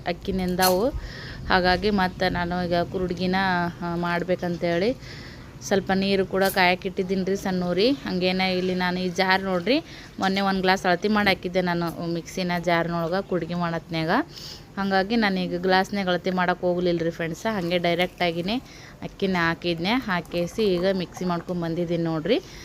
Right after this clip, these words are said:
ತೀರಾ ನೀರು ಹಾಕಿ ಅಳಸ್ ಮಾಡಿಲ್ರಿ, ಗಟ್ಟಿನೇ ಮಾಡಿದ್ದೀನಿ ನಾನು ಅಕ್ಕಿ ಹಿಟ್ಟನ್ನು.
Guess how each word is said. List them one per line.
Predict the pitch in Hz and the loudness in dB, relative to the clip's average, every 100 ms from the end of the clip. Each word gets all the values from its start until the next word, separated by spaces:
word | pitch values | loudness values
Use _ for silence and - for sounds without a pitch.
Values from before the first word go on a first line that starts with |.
| - - | -16 -2
ತೀರಾ | 220 208 214 208 | 4 6 6 4
ನೀರು | 196 196 | 4 4
ಹಾಕಿ | 190 202 202 180 120 170 | 2 -2 -4 -4 -4 -2
ಅಳಸ್ | 175 190 202 | 0 -2 0
ಮಾಡಿಲ್ರಿ, | 185 185 170 170 - | 0 0 0 -2 0
ಗಟ್ಟಿನೇ | 185 170 185 185 185 | -2 0 -2 0 2
ಮಾಡಿದ್ದೀನಿ | 170 180 175 180 170 | 2 2 0 0 0
ನಾನು | 165 160 | 0 -2
ಅಕ್ಕಿ | - - 180 170 | -6 -6 -2 -2
ಹಿಟ್ಟನ್ನು. | 165 - 165 170 | -4 -2 0 2